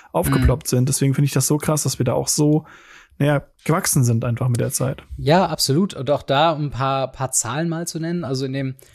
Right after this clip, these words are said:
Speaker 2: Zeitraum zwischen Folge einhundert und jetzt der zweihundert, ähm, haben wir, ähm, wo war's? Hunderteinunddreißigtausendneunhundertvierundfünfzig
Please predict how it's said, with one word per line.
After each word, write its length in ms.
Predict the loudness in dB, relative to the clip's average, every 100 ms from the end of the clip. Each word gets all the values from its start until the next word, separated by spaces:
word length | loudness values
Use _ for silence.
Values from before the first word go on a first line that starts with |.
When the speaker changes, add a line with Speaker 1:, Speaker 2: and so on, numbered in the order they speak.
| _
Speaker 2:
Zeitraum 540 | 4 4 4 0 0
zwischen 320 | -2 -4 -6 -4
Folge 400 | 0 2 0 -4
einhundert 500 | -2 2 2 0 -2
und 140 | -6
jetzt 240 | -4 -4
der 100 | -4
zweihundert, 600 | -2 2 2 2 0 -4 -8 _ _ _ -8
ähm, 540 | 0 0 2 -2 -6 -6
haben 480 | 0 2 4 2
wir, 400 | 0 0 2 2
ähm, 920 | -2 -6 -6 -8 -8 -8 -8 -8 -10 -10
wo 160 | -4 2
war's? 380 | 2 2 -4 -4
Hunderteinunddreißigtausendneunhundertvierundfünfzig 2750 | 2 4 4 2 0 0 -2 -2 -2 -6 -4 0 0 0 -2 -4 -6 -4 -6 -8 -2 -2 -2 -4 -4 -4 -4 -6